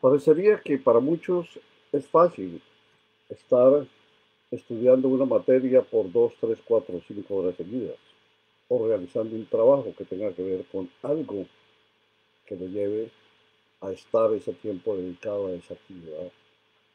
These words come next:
Y a veces perdemos el rumbo, perdemos esa concentración que nos debe llevar a conocer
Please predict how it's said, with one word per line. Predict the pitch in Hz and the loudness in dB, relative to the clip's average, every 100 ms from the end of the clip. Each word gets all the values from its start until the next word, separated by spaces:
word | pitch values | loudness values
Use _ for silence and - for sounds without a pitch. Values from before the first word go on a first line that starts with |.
| _ _ _ _ _ _ | _ _ _ _ _ _
Y | - | 0
a | |
veces | 151 151 170 | 0 0 -6
perdemos | - 135 156 165 143 | 0 2 4 0 -2
el | 131 | -6
rumbo, | 156 165 139 - _ _ _ _ _ _ _ | -6 -10 -10 -12 _ _ _ _ _ _ _
perdemos | 113 113 147 175 160 _ _ | -4 2 2 4 -2 _ _
esa | 156 160 147 | -8 -4 -6
concentración | - 117 104 - 101 98 98 87 127 135 95 85 _ _ _ _ _ _ | -4 -6 -6 -4 -6 -4 -6 -6 -6 -8 -8 -12 _ _ _ _ _ _
que | - | -12
nos | 101 101 | -10 -2
debe | 117 120 | 0 0
llevar | 110 101 110 | -4 -2 -2
a | 120 | -2
conocer | - 92 90 - 107 104 | -4 -10 -10 -6 -4 -4